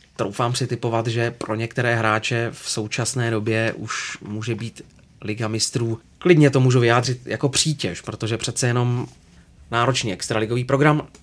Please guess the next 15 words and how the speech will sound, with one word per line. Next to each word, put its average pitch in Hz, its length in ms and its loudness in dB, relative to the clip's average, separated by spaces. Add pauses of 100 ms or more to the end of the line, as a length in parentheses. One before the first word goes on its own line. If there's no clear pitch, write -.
(120)
nebo 131 340 6
ten 98 220 -6
program 117 360 2
je 90 160 -4
na 101 180 -8
podzim 107 300 -4
ještě 104 340 -2
relativně 120 840 4 (400)
schůdný, 135 720 4
ale 160 160 8
do 139 100 6
toho 143 200 4
se 139 120 2
vkládá 113 420 -2
reprezentace. 123 840 -2